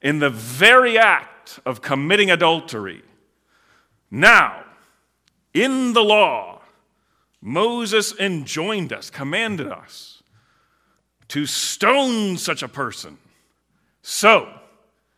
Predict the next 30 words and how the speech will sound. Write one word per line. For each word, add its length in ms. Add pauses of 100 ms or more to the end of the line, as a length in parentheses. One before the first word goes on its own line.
(360)
what 240
do 80
you 600
say?" 420 (2750)
And 160
just 200
<laughs> 120
so 140 (180)
we 80
know 300
what's 220
going 320
on, 180
the 100
writer 300
helps 300
us. 160 (360)
And 120
they 80
said 200
this 140
to 100
test 340
him, 440 (480)
so 120
that 140
they 140
might 240
have 260
some 180